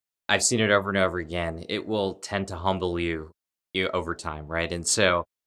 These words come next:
you know, it's a great story. Um, it, it's a great lesson. And speaking of lessons and things that you've learned, you've worked with these incredible luminaries. I don't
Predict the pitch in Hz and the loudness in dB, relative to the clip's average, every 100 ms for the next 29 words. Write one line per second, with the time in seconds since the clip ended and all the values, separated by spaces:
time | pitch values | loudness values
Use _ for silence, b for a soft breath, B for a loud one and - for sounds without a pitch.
0 | _ _ 104 101 87 98 107 120 117 117 | _ _ 0 2 0 -2 0 4 4 4
1 | 110 101 92 90 95 92 92 - - 101 | 2 4 2 0 -8 -6 -10 -10 -4 -4
2 | 87 90 90 90 85 92 98 - 151 151 | 0 0 0 -8 -8 -8 -6 -4 -2 -2
3 | 101 80 82 82 90 85 82 78 92 90 | -4 -2 -2 -2 -4 -8 -10 -6 -6 -4
4 | 85 82 - _ _ - 85 87 92 87 | -4 -4 -6 _ _ -10 -8 -4 -2 -2
5 | 82 _ _ _ _ 117 139 147 123 - | -6 _ _ _ _ -4 -4 -2 -4 -6
6 | _ - 98 - 101 - 117 98 85 87 | _ -10 -10 -8 -12 0 0 0 -2 -4
7 | 82 80 82 92 123 147 | -6 -10 -2 2 2 2